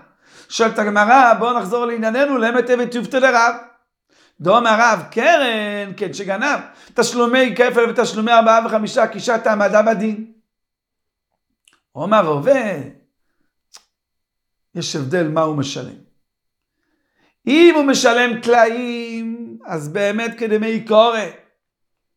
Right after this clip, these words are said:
למה? הוא גנב טלה, ישלם טלה. אבל דמים, כשל עכשיו.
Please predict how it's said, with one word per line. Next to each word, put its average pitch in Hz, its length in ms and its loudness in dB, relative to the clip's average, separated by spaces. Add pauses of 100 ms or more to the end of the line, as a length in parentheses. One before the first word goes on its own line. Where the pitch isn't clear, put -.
(500)
למה? 220 520 0 (480)
הוא 262 160 0
גנב 247 320 2 (100)
טלה, 202 320 -2 (540)
ישלם 320 520 -4
טלה. 233 260 2 (2250)
אבל 160 240 2
דמים, 180 840 -2 (280)
כשל 156 340 -8
עכשיו. - 300 -14